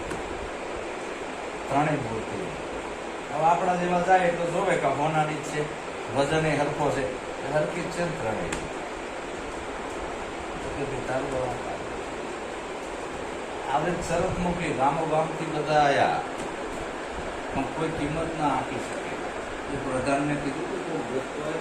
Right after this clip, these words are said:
બાર ગામથી, આની કોઈ કિંમત આંકી દેતો, એને મોઢે માંગવી ના.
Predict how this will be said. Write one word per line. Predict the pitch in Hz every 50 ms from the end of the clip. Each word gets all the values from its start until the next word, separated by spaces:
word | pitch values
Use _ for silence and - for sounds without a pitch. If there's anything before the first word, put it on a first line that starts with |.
| 139
બાર | 139 139
ગામથી, | 131 127 135 131 127 127 123 - 165 160 196 - - - - - - - - - - - - - - - - - - 120
આની | 123 135 147
કોઈ | 147 143 139 123
કિંમત | - - - 127 131 143 143 -
આંકી | 131 123 120 117 - 127
દેતો, | 117 110 104 101 101 - - - - - - 120
એને | 127 131
મોઢે | 123 120 120 120 120 139 139 143
માંગવી | 147 147 147 143 143 147 147 139
ના. | 120 120 113